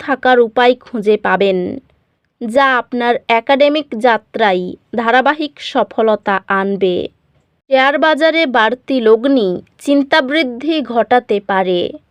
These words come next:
সন্তানের কাজে গর্ববোধ করবেন। হাঁটাচলা খুব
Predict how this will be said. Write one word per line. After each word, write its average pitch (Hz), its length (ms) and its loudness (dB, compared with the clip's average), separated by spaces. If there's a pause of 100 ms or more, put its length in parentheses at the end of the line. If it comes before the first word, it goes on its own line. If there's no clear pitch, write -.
(560)
সন্তানের 320 680 2
কাজে 269 420 2
গর্ববোধ 214 640 2 (160)
করবেন। 185 460 2 (1040)
হাঁটাচলা 262 640 2
খুব 294 240 -4